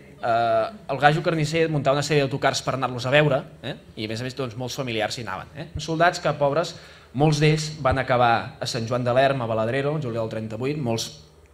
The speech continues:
eh, amb disset anys van acabar morint, eh? Aquí en tenim un, eh, van acabar morint, i salveu que és ben jovenet, eh? I si no, molts altres, doncs, a la batalla de l'Ebre,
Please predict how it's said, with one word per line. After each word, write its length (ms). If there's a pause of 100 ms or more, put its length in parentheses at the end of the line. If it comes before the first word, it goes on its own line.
(380)
eh, 80
amb 340
disset 320
anys 320
van 140
acabar 180
morint, 320 (160)
eh? 160
Aquí 160
en 60
tenim 260
un, 140 (580)
eh, 480 (240)
van 160
acabar 300
morint, 260
i 80
salveu 320
que 80
és 80
ben 160
jovenet, 400
eh? 60 (180)
I 80
si 160
no, 300 (100)
molts 240
altres, 240
doncs, 140
a 20
la 80
batalla 320
de 80
l'Ebre, 300